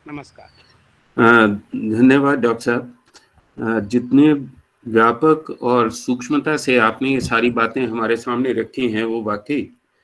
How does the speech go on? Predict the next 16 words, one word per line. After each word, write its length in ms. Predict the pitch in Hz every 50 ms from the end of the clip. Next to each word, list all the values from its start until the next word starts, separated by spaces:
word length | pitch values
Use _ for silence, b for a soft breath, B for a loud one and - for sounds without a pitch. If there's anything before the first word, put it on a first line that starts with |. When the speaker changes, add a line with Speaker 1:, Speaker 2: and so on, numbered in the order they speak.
| _ _ _ _ -
Speaker 2:
बहुत 300 | 110 117 123 139 139 _
प्रशंसा 500 | - 127 117 - 123 123 117 117 143 151
के 140 | 151 151 135
योग्य 340 | 113 117 120 120 120 143 139
है 120 | 139 160
और 160 | 175 170 147
उसके 280 | 135 127 123 - - 139
लिए 140 | 131 147 143
पूरा 360 | - - 123 127 135 139 139
एक, 240 | 131 127 127 _ _ _ _ _ _ -
मुझे, 480 | 113 113 117 - 139 160 - - - _ _ b b b b b b b b b b
अ, 160 | 127 117 113
पूरा 300 | 107 - 135 139 147 156
एक 140 | 151 147 147
lecture 380 | 127 117 117 117 - - 170 151
चाहिए। 520 | 139 - 123 110 98 110 107 95 90 85